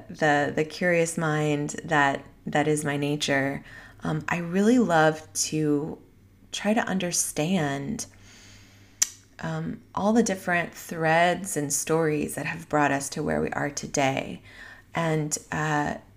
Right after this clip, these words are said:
yeah, I, I feel there's another episode that will be birthed, um, down the line around the power of story,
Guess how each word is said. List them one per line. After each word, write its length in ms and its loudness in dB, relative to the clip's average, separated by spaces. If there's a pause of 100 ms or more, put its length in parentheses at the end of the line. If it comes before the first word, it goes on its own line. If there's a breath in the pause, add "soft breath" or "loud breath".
(1200)
yeah, 200 -6
I, 220 -2
I 80 -4
feel 340 0
there's 320 4
another 420 0
episode 600 4
that 140 0
will 100 2
be 140 2
birthed, 560 2 (100)
um, 340 -4
down 320 0
the 80 -2
line 380 0
around 220 -2
the 40 -4
power 420 -2
of 120 -6
story, 640 -2